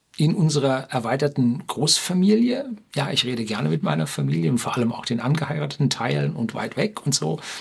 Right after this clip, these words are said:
Man kann viel lernen, tolle Sachen mit der Familie. Ähm, und wir sind auch richtig viele, ne? Ja. Ähm,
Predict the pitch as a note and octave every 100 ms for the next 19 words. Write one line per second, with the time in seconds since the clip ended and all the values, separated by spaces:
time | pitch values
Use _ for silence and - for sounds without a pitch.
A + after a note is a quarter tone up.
0 | - - G#2+ - A2+ G2+ G2 G#2+ G#2 -
1 | - G#2 G#2+ F#2+ - G#2+ E2 - - G2
2 | F#2+ G2 - - - - - - - -
3 | - _ F3 G#2 G#3 E3 E3+ D3+ F#3 D3+
4 | D#3+ D3 D#3+ D#3+ - E2 G#2+ D3 D#3+ -
5 | _ _ - G#2+ - - _ - - -
6 | C3+ B2 B2 B2+